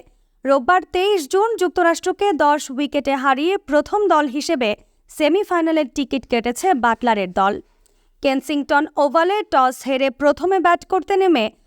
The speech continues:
আঠারো দশমিক পাঁচ ওভারে মাত্র একশো পনেরো রানেই অল আউট হয়ে যায় যুক্তরাষ্ট্র।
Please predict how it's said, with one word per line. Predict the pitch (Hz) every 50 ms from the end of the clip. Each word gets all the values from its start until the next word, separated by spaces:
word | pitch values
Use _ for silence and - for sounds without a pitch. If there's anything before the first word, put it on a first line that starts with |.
| _ _ -
আঠারো | 254 254 - 262 339 359 403
দশমিক | 349 370 330 320 - - 311 339 339 - _ -
পাঁচ | 277 269 269 262 - - _ -
ওভারে | 294 294 254 359 330 262 226 220
মাত্র | 220 240 262 285 285 _ - - 359 392 403 403 - _ -
একশো | 269 277 277 - - - 392 392
পনেরো | - - 339 311 302 277 269 262
রানেই | 233 233 220 202 214 277 359 403 - - -
অল | 254 247 247
আউট | 220 202 196 - -
হয়ে | - 208 208 208
যায় | 202 311 359 370 294
যুক্তরাষ্ট্র। | 240 269 - - 226 202 196 190 - - 240